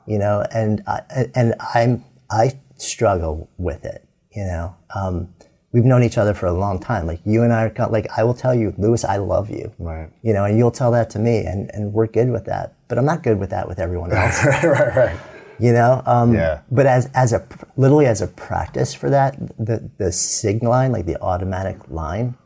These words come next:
Speaker 1: on every email that I send, where it's just my default, is with a whole lot of love and gratitude. Even if it's, like, to, you know, somebody who's a C E O
Speaker 2: Mm-hmm.
Speaker 1: and it's, like, a, a pitch or <laughs> something like
Speaker 2: Right,
Speaker 1: that.
Speaker 2: right, right.
Speaker 1: You know, because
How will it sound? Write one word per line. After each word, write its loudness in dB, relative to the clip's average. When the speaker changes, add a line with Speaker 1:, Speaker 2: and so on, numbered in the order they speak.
Speaker 1:
on -4
every -4
email -4
that -2
I -8
send, -4
where -4
it's -6
just -8
my -6
default, -4
is -2
with -4
a -2
whole -4
lot -2
of -6
love -6
and -10
gratitude. -6
Even 4
if -2
it's, -4
like, -2
to, -2
you 2
know, 2
somebody 2
who's 0
a -2
C 0
E -4
O 4
Speaker 2:
Mm-hmm. -4
Speaker 1:
and -2
it's, -4
like, -2
a, 2
a -2
pitch -10
or -8
<laughs> -8
something -2
like -2
Speaker 2:
Right, 2
Speaker 1:
that. 0
Speaker 2:
right, 4
right. 4
Speaker 1:
You 2
know, 4
because 2